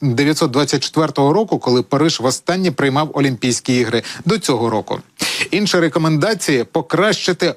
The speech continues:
охолодження спортсменів. А з цікавих більше говорити про зміни клімату, а також переоцінка спонсорства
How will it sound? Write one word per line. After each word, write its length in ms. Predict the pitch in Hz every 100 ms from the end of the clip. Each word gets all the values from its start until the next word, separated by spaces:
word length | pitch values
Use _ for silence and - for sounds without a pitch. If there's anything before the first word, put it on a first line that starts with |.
| _
охолодження 800 | 175 165 180 151 170 147 151 139
спортсменів. 640 | - - 127 139 135 104 95 _ _ - -
А 160 | 131 139
з 60 |
цікавих 600 | - 165 - 202 165 - _ _ _
більше 360 | 120 170 196 151
говорити 440 | 127 139 156 139
про 180 | 123 135
зміни 320 | 117 139 139
клімату, 500 | - 185 190 135 117 -
а 100 | 123
також 320 | 180 175 147
переоцінка 600 | - 127 120 185 180 180
спонсорства 840 | - - 147 127 135 123 - 123